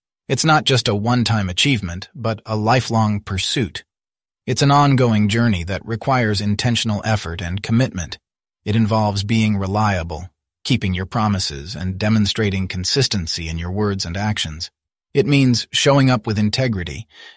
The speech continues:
being transparent, and owning your mistakes when you fall short.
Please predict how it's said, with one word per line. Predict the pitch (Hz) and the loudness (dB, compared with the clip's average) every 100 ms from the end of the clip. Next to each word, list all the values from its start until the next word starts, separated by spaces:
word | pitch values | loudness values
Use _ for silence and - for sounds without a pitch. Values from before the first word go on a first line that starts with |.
| - | -4
being | 127 127 120 | 2 4 4
transparent, | - 123 110 143 139 85 104 - | 2 2 2 0 0 -2 -8 -8
and | 113 101 | -2 -2
owning | - 151 131 90 | 2 4 4 0
your | 85 | -2
mistakes | 92 90 143 117 - | -4 -2 0 0 -2
when | - 101 | -2 0
you | 98 | 0
fall | - 90 | -2 -4
short. | 90 - 110 82 | -4 -2 -4 -4